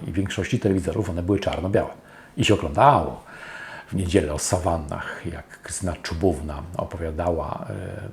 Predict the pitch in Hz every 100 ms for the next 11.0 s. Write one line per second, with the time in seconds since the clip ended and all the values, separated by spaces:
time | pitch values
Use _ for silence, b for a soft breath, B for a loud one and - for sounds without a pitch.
0 | - - 87 80 82 - 104 87 - -
1 | 90 104 92 87 85 B B B - -
2 | 87 90 - - 92 80 85 - - -
3 | - 78 67 85 - - B B B B
4 | B - 85 - - - 147 117 101 104
5 | 87 - - - - - - - - -
6 | - 117 - - 98 - 139 - - -
7 | - 104 98 - - - - - _ _
8 | _ - 98 - - 113 117 98 85 82
9 | 95 92 90 85 - - - _ B B
10 | B B B - 113 98 92 82 78 -